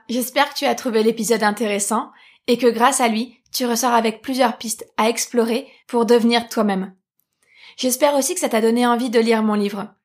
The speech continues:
Et si c'est le cas, sache qu'il est désormais disponible sur commande dans ta librairie et sur tous les sites de vente de livres comme Amazon,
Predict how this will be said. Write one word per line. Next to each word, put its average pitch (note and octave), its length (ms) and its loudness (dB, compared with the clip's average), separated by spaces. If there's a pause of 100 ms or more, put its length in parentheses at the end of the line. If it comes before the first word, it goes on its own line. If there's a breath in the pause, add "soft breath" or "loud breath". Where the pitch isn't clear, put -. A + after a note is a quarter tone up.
(520)
Et A3 160 2
si B3+ 140 0
c'est C4 140 0
le A3+ 80 -2
cas, A#3 320 0 (120)
sache C4 380 -2
qu'il B3 160 -2
est A#3 100 4
désormais A3+ 500 0
disponible G#3+ 640 -4
sur D4+ 320 -2
commande A3+ 480 0 (300 loud breath)
dans B3 220 2
ta C#4+ 100 0
librairie A3 560 -2 (420 loud breath)
et C#4+ 100 2
sur B3 260 0
tous F4 120 -4
les D4 120 0
sites C4 240 -6
de B3 100 0
vente A#3+ 240 0
de A3+ 80 2
livres G#3 300 -4 (160)
comme A3+ 380 0
Amazon, A3+ 560 2